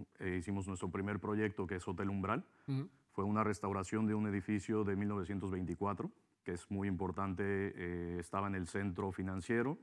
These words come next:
Speaker 1: y este edificio servía para toda esa parte. Y, eh, lo que buscamos aquí es traer esa parte de la experiencia. O sea, n-, no es un hotel, es un hotel boutique.
Speaker 2: Ujú.
Speaker 1: Lo que intentamos es que cada vez que alguien venga, viva una experiencia diferente.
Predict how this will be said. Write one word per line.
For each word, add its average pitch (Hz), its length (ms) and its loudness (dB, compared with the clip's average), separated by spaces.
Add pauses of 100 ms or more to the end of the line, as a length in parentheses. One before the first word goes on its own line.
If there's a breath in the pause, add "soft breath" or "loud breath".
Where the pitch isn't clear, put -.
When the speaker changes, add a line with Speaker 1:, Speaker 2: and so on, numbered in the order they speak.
Speaker 1:
y 95 140 -2
este 92 240 -2
edificio 98 440 0
servía 95 460 0
para 90 240 -4
toda 92 220 -2
esa 90 120 -6
parte. 104 360 -2 (760 loud breath)
Y, 139 380 8
eh, 110 380 6
lo 104 160 6
que 104 80 2
buscamos 117 500 4
aquí 123 380 4
es 113 320 2
traer 113 560 2
esa 113 340 2
parte 117 300 2
de 113 80 4
la 101 100 2
experiencia. 98 600 -2 (100)
O - 40 -20
sea, 98 180 -2
n-, 98 280 0
no 110 320 4
es 120 160 0
un 123 120 2
hotel, 123 420 2
es 104 100 -6
un 113 100 0
hotel 104 200 2
boutique. 98 380 2 (240)
Speaker 2:
Ujú. 160 200 4 (140)
Speaker 1:
Lo 98 220 0
que 107 80 2
intentamos 101 600 2
es 117 160 0
que 92 180 -2
cada 107 360 2
vez 110 240 2
que 104 100 -2
alguien 101 280 2
venga, 110 420 2
viva 107 240 0
una 104 160 0
experiencia 101 600 -2
diferente. 85 420 -4